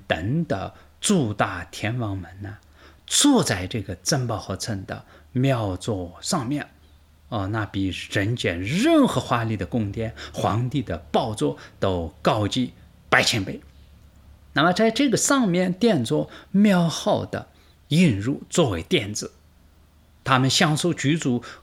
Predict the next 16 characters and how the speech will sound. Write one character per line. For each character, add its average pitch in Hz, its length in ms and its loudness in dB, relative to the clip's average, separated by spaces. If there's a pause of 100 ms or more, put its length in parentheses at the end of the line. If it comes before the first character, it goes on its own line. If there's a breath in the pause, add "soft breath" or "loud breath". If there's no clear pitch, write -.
功 175 280 4
德 170 200 -2
的 - 240 -12 (400)
五 120 160 4
种 139 400 0 (220)
妙 214 540 4
欲 151 240 -6 (300 soft breath)
而 98 380 -2 (380)
自 - 180 0
得 80 280 -4
其 - 240 -4
乐， 127 240 -8 (260 soft breath)
无 110 380 0
比 92 320 -2
满 90 340 -4
足， - 220 -6